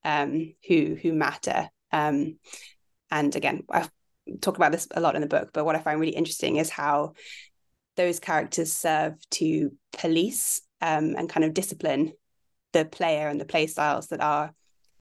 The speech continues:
acceptable. They, they shift,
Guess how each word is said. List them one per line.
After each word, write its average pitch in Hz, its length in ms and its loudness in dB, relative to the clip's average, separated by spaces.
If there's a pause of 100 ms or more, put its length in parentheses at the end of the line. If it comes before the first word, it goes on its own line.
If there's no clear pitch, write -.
(340)
acceptable. 151 680 2
They, 160 380 0 (260)
they 156 120 2
shift, - 640 0